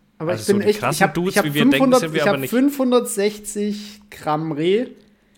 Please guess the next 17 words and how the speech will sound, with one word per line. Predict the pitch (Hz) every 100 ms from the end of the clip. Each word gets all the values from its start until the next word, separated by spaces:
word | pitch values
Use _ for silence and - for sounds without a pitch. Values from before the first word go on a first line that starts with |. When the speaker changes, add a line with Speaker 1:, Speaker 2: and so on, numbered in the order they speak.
| _ _ _ -
Speaker 1:
innerhalb | 160 151 160
von, | 156 151 151
ich | 151
hab | 156
Zeit | - - 202
gestoppt, | - - 208 202 - -
innerhalb | 160 156 151 151
von | 143
zehn | 143 - 214 214
Sekunden. | 214 - 185 175 123
Ich | 131
hab | 147 185
oben | 214 202
auf | 170 160
diesen, | 180 165 160 160 156
äh, | 147 147
Einfüllteller | - 202 220 214 208 202 196 196 202